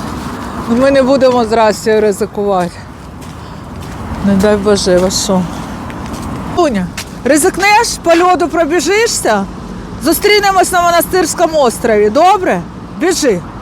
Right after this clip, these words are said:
Біжи, Растя, біжи. Растя в шоці. Ти що, дурна чи що? Сама біжи по льоду. Друзі, лебеді, ви бачите?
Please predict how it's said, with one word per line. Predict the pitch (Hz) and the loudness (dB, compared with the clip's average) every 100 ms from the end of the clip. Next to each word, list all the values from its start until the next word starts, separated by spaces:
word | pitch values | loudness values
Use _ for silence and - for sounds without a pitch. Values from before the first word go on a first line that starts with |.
| - - - - 196 | -14 -14 -12 -8 0
Біжи, | 392 320 370 | 2 4 4
Растя, | 302 226 185 - | 4 2 0 -4
біжи. | 185 226 349 294 247 170 - - - - - - - - - - - - - - | -4 0 2 2 0 -2 -10 -14 -14 -14 -14 -14 -14 -14 -14 -12 -10 -8 -4 -2
Растя | 208 - - | 0 -2 0
в | 226 | 0
шоці. | - 208 - - - - 247 - - - - - | 0 -2 -2 -6 -10 -8 -8 -8 -10 -10 -8 -6
Ти | |
що, | 262 277 | -2 0
дурна | 233 269 285 302 311 | 2 2 2 2 2
чи | 254 220 | 2 0
що? | - 294 - - - - - - - - | 0 -2 -4 -10 -10 -10 -10 -10 -8 -2
Сама | 330 339 349 | 0 2 4
біжи | 302 277 269 262 | 4 2 2 2
по | 220 240 | 2 2
льоду. | 226 220 196 190 196 - - - - - - - - - - - - - - - - - - - - - - - - - - - - | 2 2 0 0 -4 -6 -12 -12 -10 -10 -10 -10 -10 -10 -10 -8 -8 -6 -6 -4 -4 -2 -2 -2 -2 -2 -2 0 0 0 0 2 4
Друзі, | 240 330 320 254 | 6 6 4 4
лебеді, | 262 330 320 220 214 - 170 170 - - - - - - | 4 4 4 4 0 0 -4 -4 -8 -10 -8 -8 -6 -2
ви | 269 | 0
бачите? | 285 381 - - - | 2 2 0 -6 -4